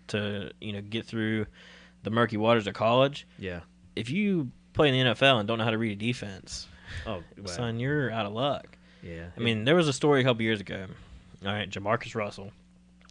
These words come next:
Speaker 1: was a quarterback for L S U. Okay, big athletic quarterback.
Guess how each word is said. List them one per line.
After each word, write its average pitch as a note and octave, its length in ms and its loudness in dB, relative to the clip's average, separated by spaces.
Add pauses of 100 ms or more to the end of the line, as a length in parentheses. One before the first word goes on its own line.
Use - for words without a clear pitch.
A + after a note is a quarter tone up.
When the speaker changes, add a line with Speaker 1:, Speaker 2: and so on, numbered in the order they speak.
(160)
Speaker 1:
was A#2+ 80 -14
a - 60 -14
quarterback G#2+ 400 0
for G#2+ 80 -10
L G#2+ 140 -6
S G#2 120 -8
U. - 180 -14 (480)
Okay, G#2 280 -6 (180)
big C3 260 8
athletic G#2+ 300 -6
quarterback. - 420 -10